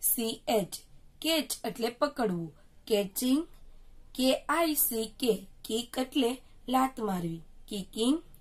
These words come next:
ઈ એ ટી, ઈટ એટલે ખાવું,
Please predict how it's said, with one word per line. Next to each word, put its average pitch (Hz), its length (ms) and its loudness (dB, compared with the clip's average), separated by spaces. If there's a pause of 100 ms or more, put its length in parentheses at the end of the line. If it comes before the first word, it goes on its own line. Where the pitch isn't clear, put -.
(640)
ઈ 370 320 4
એ 247 180 2
ટી, 240 380 -2 (260)
ઈટ 233 260 -2
એટલે 254 320 4 (220)
ખાવું, 226 480 4